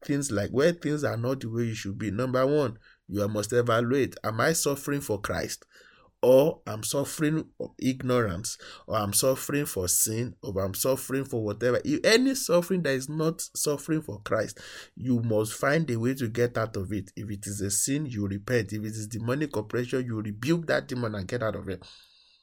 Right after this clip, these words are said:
God will help us in Jesus' name. So, laying on of hands or allowing hands to be laid on you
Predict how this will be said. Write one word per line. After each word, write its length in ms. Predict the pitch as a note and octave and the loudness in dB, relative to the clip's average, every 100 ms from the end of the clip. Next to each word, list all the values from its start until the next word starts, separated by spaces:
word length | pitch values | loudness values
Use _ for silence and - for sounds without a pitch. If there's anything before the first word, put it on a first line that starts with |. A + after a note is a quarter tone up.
| _ _ - - - - - - | _ _ -20 -20 -20 -20 -20 -12
God 220 | F#2 A2+ G#2+ | -2 0 2
will 40 | |
help 280 | G#2+ G#2+ A2 | 2 0 -2
us 200 | G#2+ - | -6 -4
in 120 | G2 | -6
Jesus' 520 | - G2 G2 F#2 - | -6 -6 -4 -4 -4
name. 140 | F2 - - - - - | -6 -12 -14 -14 -14 -6
So, 520 | - - E3+ C#3 G#2+ - _ _ - - | 0 6 6 6 2 -10 _ _ -18 -4
laying 420 | C#3 E3+ A3+ A#3 | 4 6 8 8
on 180 | E3+ D#3 | 6 4
of 140 | A2+ - | 2 0
hands 440 | B2 A#2+ G2+ - | 0 0 0 -4
or 260 | A2 A#2+ A2+ | -2 0 2
allowing 360 | B2+ D3 E3+ | 4 4 2
hands 260 | C3+ C3+ C3+ | 2 -2 -4
to 80 | A2 | -6
be 140 | G#2+ | -4
laid 300 | G#2 A#2+ B2+ | 0 0 0
on 160 | G2+ G2 | -2 -2
you 260 | G#2+ A2+ | -2 -4